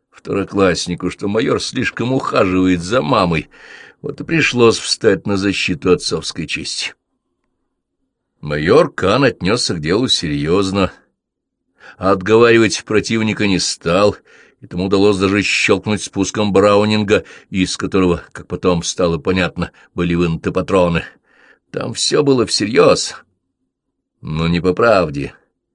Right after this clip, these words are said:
И с майором Иваном Константиновичем они помирились через полчаса, тем более что оказался тот ни в чём не виноват.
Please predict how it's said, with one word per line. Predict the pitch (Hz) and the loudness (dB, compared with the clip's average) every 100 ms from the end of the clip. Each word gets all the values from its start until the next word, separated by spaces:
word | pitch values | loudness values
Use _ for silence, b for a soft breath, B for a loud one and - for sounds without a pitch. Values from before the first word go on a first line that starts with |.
| _ _ _ _ _ _ _ - | _ _ _ _ _ _ _ -4
И | 110 | 0
с | 135 156 | 2 2
майором | 185 220 233 214 180 | 2 4 6 6 4
Иваном | 170 180 170 147 | 4 4 4 2
Константиновичем | 135 131 127 123 113 113 220 214 190 - 170 156 | 0 0 0 0 0 -2 -4 -2 0 0 0 0
они | 170 170 | -2 -4
помирились | - 95 95 92 139 107 92 | 0 2 4 4 4 2 0
через | - 98 87 - | -2 0 -2 -4
полчаса, | - 101 110 - - 80 - - 87 80 | -4 -4 -4 -4 -6 -6 -8 0 0 0
тем | - 80 | -4 -8
более | 82 80 | -6 -6
что | - 85 B B B B | -8 -10 B B B B
оказался | - 82 87 85 85 - | -12 -4 0 2 2 0
тот | 80 | -6
ни | 82 | -6
в | 82 | -6
чём | - 87 87 | -2 0 0
не | 78 | -2
виноват. | 73 67 65 67 67 - | -4 -6 -6 -6 -10 -16